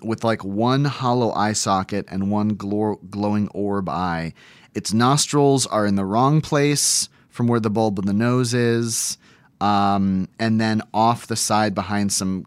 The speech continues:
classic Stephen Gammell drips and branches is, I suspect, what is,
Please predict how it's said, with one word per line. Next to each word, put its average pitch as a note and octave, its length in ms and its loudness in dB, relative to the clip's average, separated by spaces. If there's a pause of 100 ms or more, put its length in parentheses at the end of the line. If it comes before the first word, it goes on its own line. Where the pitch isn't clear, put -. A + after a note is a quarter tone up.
classic G2 580 -2
Stephen F#2 340 -4
Gammell F#2 340 -4
drips G#2 440 -4
and F#2 160 -8
branches G2+ 600 -4 (380)
is, G#2+ 320 -2
I - 120 -8
suspect, F#2 360 -8
what F#2 380 -6
is, F#2 460 -6